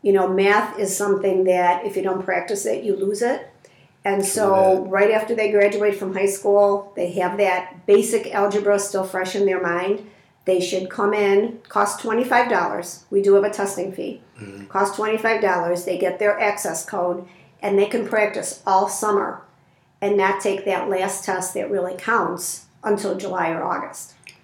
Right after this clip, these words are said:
Speaker 2: Okay.
Speaker 1: So the access code is good for six months. And yeah,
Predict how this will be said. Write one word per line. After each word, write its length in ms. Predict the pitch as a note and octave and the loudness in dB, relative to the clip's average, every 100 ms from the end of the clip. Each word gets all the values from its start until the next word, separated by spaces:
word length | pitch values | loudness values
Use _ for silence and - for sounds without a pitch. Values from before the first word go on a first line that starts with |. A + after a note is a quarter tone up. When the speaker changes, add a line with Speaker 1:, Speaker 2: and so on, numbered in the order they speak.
| _ | _
Speaker 2:
Okay. 260 | - A2 B2 | -12 -8 -6
Speaker 1:
So 640 | - G3+ F#3 F#3 F3+ - F3+ | 0 2 2 2 -2 -6 -6
the 380 | G3+ F3+ - G#3 | -2 0 0 0
access 400 | A3+ B3+ A#3 - | 0 2 0 2
code 200 | G#3+ G3+ | 2 2
is 100 | G3 | 0
good 180 | G#3 G#3 | -2 -2
for 140 | F#3+ | -6
six 300 | - A3 - | -6 -4 -2
months. 420 | A3 F#3 G3 - - _ _ _ _ _ _ _ _ | 0 0 -4 -8 -14 _ _ _ _ _ _ _ _
And 640 | G#3 G3 F#3+ F#3 F#3+ F#3 | -4 -2 -2 -2 -2 -4
yeah, 480 | G3+ A#3+ G3+ F3+ - | -4 0 0 0 -4